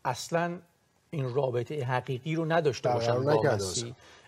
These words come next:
Speaker 1: و اصلاً کار فداکارانه و محبت آمیز مسیح رو قبول نداشته باشن یا اصلاً براشون اهمیتی نداشته باشه. ولی این، این آیه داره میگه که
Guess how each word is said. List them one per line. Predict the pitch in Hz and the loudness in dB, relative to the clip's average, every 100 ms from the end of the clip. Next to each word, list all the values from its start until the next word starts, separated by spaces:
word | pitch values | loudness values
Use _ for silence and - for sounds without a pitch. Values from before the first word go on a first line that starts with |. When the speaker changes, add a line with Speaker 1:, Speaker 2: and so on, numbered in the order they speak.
| - | -10
Speaker 1:
و | - | -6
اصلاً | 143 - 190 | -6 -4 -6
کار | - - 170 175 131 | -6 2 4 4 2
فداکارانه | 147 127 123 113 127 120 117 120 | 0 2 0 0 2 2 0 -4
و | |
محبت | 123 117 120 113 127 135 | -4 -2 -2 0 -2 -4
آمیز | 117 120 131 | -6 -6 -6
مسیح | 120 127 - 190 | -4 -4 -4 -6
رو | 196 | -4
قبول | 170 135 190 185 | -2 -2 0 2
نداشته | 180 123 - 127 | 2 0 -6 -8
باشن | 120 - 117 | -6 -6 -8
یا | 160 | -6
اصلاً | 180 147 180 | -4 0 2
براشون | 151 160 190 - | 2 0 -4 -4
اهمیتی | 131 131 147 190 131 | -2 0 0 0 0
نداشته | 117 117 - | -6 -6 -10
باشه. | 131 120 - - - - | -12 -12 -16 -20 -14 0
ولی | 214 | 2
این، | 254 233 | 2 0
این | 233 240 | 0 0
آیه | 185 190 | 2 2
داره | 208 | 0
میگه | 202 202 | 0 0
که | 196 | 2